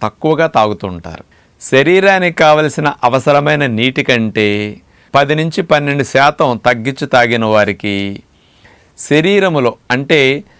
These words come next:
మనకి మూడు లీటర్లు కావాలనుకోండి బాడీకి రోజుకి, రెండున్నర లీటర్లు, ఒక హాఫ్ లీటర్ తగ్గించి తాగితే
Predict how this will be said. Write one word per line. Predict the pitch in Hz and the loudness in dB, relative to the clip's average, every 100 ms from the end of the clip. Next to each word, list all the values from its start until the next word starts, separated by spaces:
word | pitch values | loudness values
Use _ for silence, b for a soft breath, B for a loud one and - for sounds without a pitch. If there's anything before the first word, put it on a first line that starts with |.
| b b _ - | b b _ -6
మనకి | 139 147 151 | -2 -2 -2
మూడు | 143 160 | 0 2
లీటర్లు | 156 165 165 185 | 2 0 0 0
కావాలనుకోండి | 180 147 139 135 127 113 123 110 | 2 4 4 2 0 0 -2 0
బాడీకి | 113 120 120 110 | 2 2 0 0
రోజుకి, | 113 110 104 104 101 | -2 -2 -6 -6 -4
రెండున్నర | 104 131 156 151 143 | -2 -2 0 0 0
లీటర్లు, | 135 147 147 131 - | 2 0 -2 -4 -6
ఒక | 117 | 0
హాఫ్ | 117 143 - | 2 2 2
లీటర్ | 156 156 147 | 0 0 0
తగ్గించి | 127 120 110 101 113 | -2 -2 -2 -6 0
తాగితే | 110 107 98 104 98 98 | 0 0 -2 -4 -4 -6